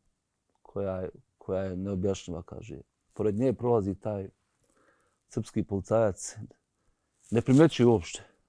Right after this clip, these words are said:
Prošao je pored nje kao da je prazna stolica bila.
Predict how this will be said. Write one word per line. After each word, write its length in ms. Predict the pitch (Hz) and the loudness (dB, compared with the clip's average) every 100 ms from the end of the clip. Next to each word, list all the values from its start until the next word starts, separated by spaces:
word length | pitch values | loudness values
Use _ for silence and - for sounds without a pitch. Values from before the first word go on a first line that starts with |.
| _ | _
Prošao 340 | 117 151 - 127 | 4 4 4 2
je 60 | |
pored 240 | - 120 120 | 2 0 2
nje 260 | 156 139 - | 4 4 2
kao 160 | 123 117 | 0 4
da 60 | |
je 60 | 110 | 4
prazna 520 | 110 113 117 104 95 _ _ _ _ _ _ | 4 4 4 2 -4 _ _ _ _ _ _
stolica 480 | - - 95 82 80 | -12 -4 -4 -4 -8
bila. 280 | 87 90 | -6 -6